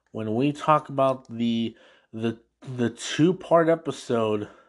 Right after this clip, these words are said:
titled The Boiling Rock. Now, just like we did with the, uh, with the,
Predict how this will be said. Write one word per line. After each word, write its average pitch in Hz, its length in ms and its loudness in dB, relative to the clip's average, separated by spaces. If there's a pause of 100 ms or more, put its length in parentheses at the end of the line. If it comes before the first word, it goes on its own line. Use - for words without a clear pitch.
(680)
titled 113 440 -2
The 110 80 -4
Boiling 117 680 -2
Rock. 104 500 -4 (480)
Now, 117 360 2
just 131 340 -2
like 170 180 2
we 143 120 2
did 139 240 4
with 131 360 -2
the, 113 300 -2
uh, 107 400 2 (840)
with 117 500 -4
the, 107 520 -2